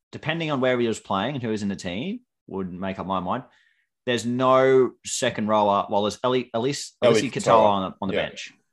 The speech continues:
Speaker 1: Jack Murchie's out, so that means Curran's playing second row, and I think that will have to happen. I don't think they're gonna, he's gonna start Katoa,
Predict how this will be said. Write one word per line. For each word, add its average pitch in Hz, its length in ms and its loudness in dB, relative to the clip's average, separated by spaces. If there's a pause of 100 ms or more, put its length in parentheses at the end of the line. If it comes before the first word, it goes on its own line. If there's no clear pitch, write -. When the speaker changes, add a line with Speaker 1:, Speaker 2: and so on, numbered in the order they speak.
(380)
Speaker 1:
Jack 135 240 -2
Murchie's 113 460 -2
out, 127 320 0
so 117 80 -6
that 104 60 -2
means 98 200 -4
Curran's 101 440 -2
playing 92 260 -6
second 90 300 -8
row, 87 260 -2
and 98 100 -4
I 90 80 -2
think - 360 -8
that 110 240 -2
will 90 240 -10
have 127 220 2
to 101 120 0
happen. 90 300 -2
I 98 40 -2
don't 110 180 -2
think - 100 -14
they're 101 80 -8
gonna, 101 140 -8
he's 101 120 -10
gonna 95 160 -6
start - 380 -2
Katoa, 85 480 -6